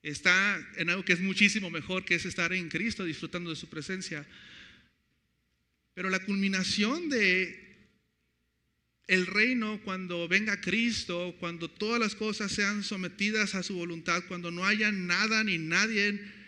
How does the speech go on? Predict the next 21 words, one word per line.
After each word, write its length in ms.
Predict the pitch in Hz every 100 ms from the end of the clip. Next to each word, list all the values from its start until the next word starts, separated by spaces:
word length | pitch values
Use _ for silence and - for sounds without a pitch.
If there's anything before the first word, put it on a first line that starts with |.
| - - - _ _ _ -
que 100 | 165
se 120 | 170
levante 380 | 156 180 202 202
en 80 |
contra 360 | 190 196 220 190
del 200 | 170 147
Señor, 440 | 156 151 180 240 269 - - - - - - _ _ _ _ _ _ _ _ _ _ _ _ _ _ _
que 120 | - 135
venga, 640 | 165 214 202 180 185 170 - -
que 60 | 135
levante 340 | 127 139 170
a 40 | 175
los 120 | 156
muertos, 460 | 160 170 165 151 -
que 80 |
haga 100 | 143
la 100 | 156
transformación 580 | 151 143 151 147 139 170
a 40 | 151
estos 220 | 165 156
vivos, 340 | 180 143 139